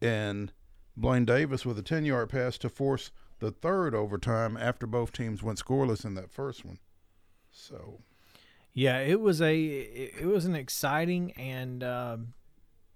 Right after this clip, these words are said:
Speaker 2: really dramatic finish,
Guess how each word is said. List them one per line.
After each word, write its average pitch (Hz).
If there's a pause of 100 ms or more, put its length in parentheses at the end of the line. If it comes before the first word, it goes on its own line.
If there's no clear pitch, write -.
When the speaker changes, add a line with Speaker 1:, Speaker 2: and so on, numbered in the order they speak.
(960)
Speaker 2:
really 131
dramatic 120 (460)
finish, 147